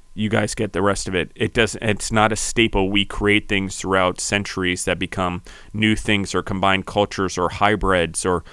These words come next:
however you wanna look at it. Fusion, I think, was a weird term we used a lot in, in culinary world. And I was a part of that in the two thousands, and <laughs> I actually hate the term. I get the idea, but I think it's way more than that. So,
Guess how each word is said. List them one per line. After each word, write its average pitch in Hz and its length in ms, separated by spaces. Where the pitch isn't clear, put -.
however 104 280
you 101 140
wanna 92 160
look 98 240
at 87 200
it. 85 180
Fusion, 101 640
I 90 80
think, 95 200
was 87 160
a 90 100
weird 90 380
term 92 300
we 90 80
used 90 300
a 95 60
lot 90 420
in, 92 260
in 95 200
culinary 95 500
world. 90 380
And 98 140
I 98 60
was 98 160
a - 20
part 98 260
of 92 60
that 90 200
in 90 60
the 90 80
two 92 200
thousands, 92 420
and 98 100
<laughs> - 20
I 78 100
actually 107 400
hate 110 320
the 98 60
term. 92 360
I 90 60
get 90 200
the 98 140
idea, 87 380
but 95 160
I 85 60
think 92 260
it's 98 180
way 98 280
more 92 260
than 87 200
that. 85 360
So, 92 480